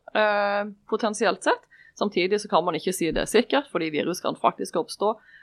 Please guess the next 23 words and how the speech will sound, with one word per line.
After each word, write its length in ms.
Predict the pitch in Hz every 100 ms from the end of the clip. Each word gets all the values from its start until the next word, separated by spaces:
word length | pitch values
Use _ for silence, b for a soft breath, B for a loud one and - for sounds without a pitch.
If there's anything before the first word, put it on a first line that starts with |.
| B B
alle 180 | 226 220
steder 340 | 240 226 175 214 220
under 120 | 233
alle 220 | 214 208
betingelser, 580 | 220 240 190 190 277 349
så 80 | -
mutasjoner 560 | 226 - - 196 165 208
og 100 | 226
nye 160 | 185 180
varianter 400 | 214 196 208 214
kan 120 | 208
oppstå 280 | 202 - 214
også 220 | 190 196
her. 180 | 240 440 - b b b b
Men 160 | 233 240
vi 60 | 262
hadde 240 | 220 208
redusert 460 | 220 226 - 170 185
sannsynligheten 680 | 214 202 175 135 165 165 165 170
i 20 |
det 80 | 170
hvert 160 | 160
fall 180 | 214 220